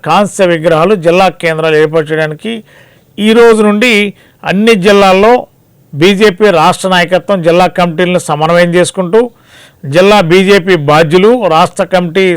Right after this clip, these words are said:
సంబంధించిన నాయకులు సమీక్షలు చేసి మాట్లాడుకుని ఒక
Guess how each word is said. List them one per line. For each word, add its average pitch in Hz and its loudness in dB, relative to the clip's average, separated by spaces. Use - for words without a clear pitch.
సంబంధించిన 165 -4
నాయకులు 190 0
సమీక్షలు 196 -2
చేసి 185 0
మాట్లాడుకుని 185 0
ఒక - -8